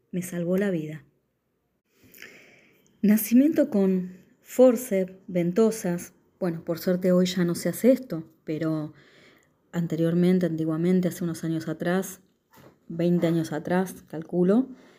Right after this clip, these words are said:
este, lo estaban haciendo. Entonces estas personas tienen dificultades de pasar a otra cosa sin ayuda exterior. O sea, siempre necesitan hacer un cambio,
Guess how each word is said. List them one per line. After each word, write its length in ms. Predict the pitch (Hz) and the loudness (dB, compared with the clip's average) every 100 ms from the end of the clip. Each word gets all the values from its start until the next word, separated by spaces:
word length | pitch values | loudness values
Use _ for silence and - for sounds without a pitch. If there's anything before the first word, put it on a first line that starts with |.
| _ _ _ | _ _ _
este, 280 | 165 - 170 | -12 -6 -4
lo 60 | 165 | -2
estaban 300 | - 180 170 | 2 2 2
haciendo. 600 | 180 302 214 165 156 - - - _ - | 2 2 4 2 -2 -8 -18 -20 _ -8
Entonces 320 | 196 269 277 | -4 -2 0
estas 200 | 285 302 | -2 0
personas 720 | - 254 254 262 226 240 - - _ _ _ _ _ _ | 2 2 4 4 4 2 -4 -20 _ _ _ _ _ _
tienen 280 | 277 302 262 | 2 4 4
dificultades 1000 | 240 202 196 196 202 220 190 202 - - | 2 0 0 0 2 2 2 -2 -6 -8
de 120 | 190 | -6
pasar 500 | 185 185 180 240 254 - | -4 -4 -2 -2 -2 -6
a 140 | 202 | -2
otra 540 | 226 254 254 262 269 269 _ _ _ _ | 0 0 2 2 2 -4 _ _ _ _
cosa 440 | - 311 320 302 269 | -2 0 0 -2 -4
sin 280 | - 294 | 0 2
ayuda 520 | 294 269 262 254 277 269 - _ _ _ _ _ _ _ _ | 2 2 2 4 2 -4 -18 _ _ _ _ _ _ _ _
exterior. 540 | 185 180 214 185 165 165 | -12 -4 0 2 2 0
O 40 | |
sea, 400 | 170 180 151 147 - _ | -2 -2 -2 -4 -12 _
siempre 440 | - - 330 349 320 | -8 2 2 4 4
necesitan 720 | 247 226 - 208 180 160 151 | 2 2 -4 -2 -2 -4 -6
hacer 280 | 170 - 240 | -4 0 4
un 160 | 220 | 4
cambio, 600 | 190 202 180 165 156 151 | 2 2 0 0 -4 -6